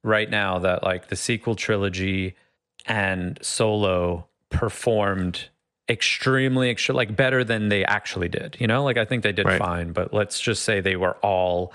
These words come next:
Speaker 1: billion-dollar movies and really, really reignited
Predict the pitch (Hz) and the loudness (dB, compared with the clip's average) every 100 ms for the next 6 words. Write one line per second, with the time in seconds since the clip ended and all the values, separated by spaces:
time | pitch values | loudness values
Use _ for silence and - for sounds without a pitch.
0 | - - 101 101 92 95 92 92 92 87 | -6 -2 0 0 2 2 2 0 -2 -2
1 | 90 90 87 - 90 82 82 - - - | -2 -2 -4 -4 -2 -2 -6 -8 -16 -20
2 | - - 120 120 110 107 98 98 101 92 | -8 -2 2 2 2 0 2 0 2 0
3 | 90 95 95 95 92 92 92 85 | 0 0 0 0 0 0 0 -2